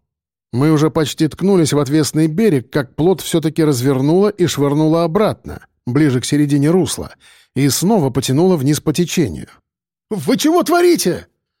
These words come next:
закричал Мажорчик, побледнев. «Мы ж сейчас разобьёмся! Я не умею плавать!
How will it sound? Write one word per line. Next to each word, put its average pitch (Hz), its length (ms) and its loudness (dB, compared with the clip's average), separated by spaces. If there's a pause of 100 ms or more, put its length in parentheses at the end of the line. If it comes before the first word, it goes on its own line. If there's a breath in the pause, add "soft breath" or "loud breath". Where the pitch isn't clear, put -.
закричал 135 480 0
Мажорчик, 143 500 -2
побледнев. 151 680 -2 (500)
«Мы 277 160 0
ж 233 60 -2
сейчас 302 400 -2
разобьёмся! 339 840 0
Я 185 360 -2
не 294 100 0
умею 339 340 2
плавать! 381 540 0